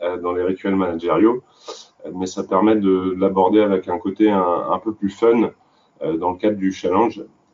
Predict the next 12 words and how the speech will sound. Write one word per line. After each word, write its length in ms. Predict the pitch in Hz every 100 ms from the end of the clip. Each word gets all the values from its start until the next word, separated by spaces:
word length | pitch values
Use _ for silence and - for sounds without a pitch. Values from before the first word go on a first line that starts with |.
| 85
Et 60 |
puis, 240 | - 95 98
euh, 160 | 87 85 _
d'autres 220 | 82 92 -
points 180 | 104
comme 220 | 104 95 92
le 60 |
booster 360 | 90 95 - 95
expertissimo 680 | 92 90 - - - 95 104
ou 100 | 95
encore, 320 | 90 98
euh, 100 | 90